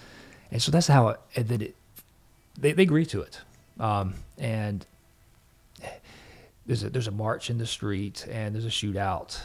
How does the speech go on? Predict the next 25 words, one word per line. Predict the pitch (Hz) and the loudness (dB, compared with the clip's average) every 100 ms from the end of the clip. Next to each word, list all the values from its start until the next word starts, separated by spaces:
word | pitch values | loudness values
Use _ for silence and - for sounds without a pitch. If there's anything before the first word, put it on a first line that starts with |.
| - | -10
and | 180 104 104 87 - | -6 -4 -4 -4 -4
the | 117 | -2
guy | 117 117 127 123 120 - - - - | 0 2 2 2 0 -4 -16 -20 -20
about | - - 104 | -14 -6 -6
a | 92 | -6
foot, | - - 170 165 - - - - | -10 0 4 4 2 -8 -12 -8
that | - - | -8 -4
Hitler's | 143 165 180 131 | 6 8 8 6
marching | 143 143 127 | 4 2 2
arms | 123 139 123 | 4 4 2
in | 123 | 0
arms | 120 113 107 - - - - - | 0 -2 -4 -12 -20 -20 -14 -4
with | 117 - | -4 0
him. | 98 90 | -2 -2
They're | 101 | -4
link-, | 110 131 | -2 -2
they | 120 | 0
link | 123 139 | 0 0
their | - | 0
arms, | 110 107 92 - | 0 0 -2 -4
and | 110 | -2
that | 127 | -2
guy | 110 110 104 - - - | 0 -2 -2 -6 -16 -12
gets | - - | -10 -6
shot. | 104 82 - | -6 -6 -10